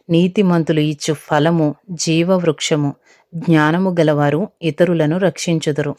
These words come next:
నీతిమంతులు భూమి మీద ప్రతిఫలము పొందుదురు. భక్తిహీనులను పాపులను మరీ నిశ్చయముగా ప్రతిఫలము పొందుదురు కదా.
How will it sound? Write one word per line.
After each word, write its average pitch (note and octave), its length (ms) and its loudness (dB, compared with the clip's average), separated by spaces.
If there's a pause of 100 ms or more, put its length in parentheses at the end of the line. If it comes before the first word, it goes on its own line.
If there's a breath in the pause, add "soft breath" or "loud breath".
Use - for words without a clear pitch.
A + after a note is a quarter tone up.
(420 soft breath)
నీతిమంతులు E3+ 680 2
భూమి E3 400 0
మీద D#3 200 2 (100)
ప్రతిఫలము E3 840 -2
పొందుదురు. D#3 600 -2 (440 soft breath)
భక్తిహీనులను D#3 1000 0 (140)
పాపులను D#3 720 0 (160)
మరీ E3 260 2
నిశ్చయముగా F3+ 800 0 (400 soft breath)
ప్రతిఫలము F#3 560 2
పొందుదురు E3+ 520 2
కదా. D#3 440 2